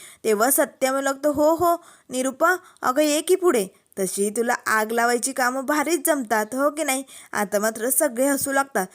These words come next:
त्याच वेळेस सुधाकर भाऊ लागतं, "सत्यजित काय आहे?"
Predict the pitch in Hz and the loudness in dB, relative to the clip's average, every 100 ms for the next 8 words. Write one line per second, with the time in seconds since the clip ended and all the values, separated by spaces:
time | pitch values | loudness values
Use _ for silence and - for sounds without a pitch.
0 | - - 220 190 196 220 247 302 254 233 | -20 -6 -2 -2 -2 -2 0 -2 0 -2
1 | 233 240 254 254 247 269 254 254 247 240 | -2 -2 -2 -2 -4 -4 -2 -2 -2 -4
2 | 240 302 - 269 294 349 294 | -4 -8 -2 0 2 2 2